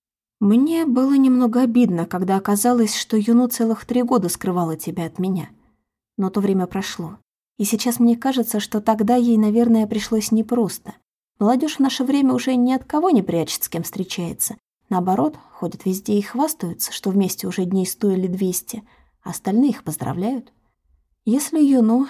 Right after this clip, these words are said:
не рассказала ничего даже мне, видимо, это было ради тебя. Может, чувствовала, что станет для тебя кем-то особенным, верно?»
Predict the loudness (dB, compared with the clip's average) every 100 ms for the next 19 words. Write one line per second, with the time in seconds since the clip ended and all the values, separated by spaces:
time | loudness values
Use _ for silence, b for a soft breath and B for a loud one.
0 | 0 0 0 -2 -2 0 2 4 4 2
1 | -2 -4 -4 -4 -4 -2 -2 -2 -4 -6
2 | -8 -6 -4 -4 -4 -4 0 0 0 -4
3 | -6 -6 -4 -4 -4 -8 _ _ _ _
4 | _ _ _ _ -6 -6 -10 -10 -8 -4
5 | 0 0 -2 -6 -6 -2 0 -2 -4 -4
6 | -4 -2 -2 -2 -4 -2 -2 -2 -2 -8
7 | -2 0 2 0